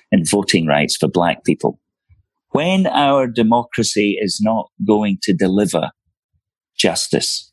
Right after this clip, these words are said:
and fairness and do what is right, then people have to get up off their arse and leave their comfort zone and stop being bystanders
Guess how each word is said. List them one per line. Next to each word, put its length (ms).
and 160
fairness 760
and 220
do 240
what 280
is 240
right, 340
then 360
people 480
have 140
to 100
get 200
up 140
off 160
their 160
arse 600
and 160
leave 320
their 120
comfort 480
zone 400
and 140
stop 460
being 400
bystanders 1040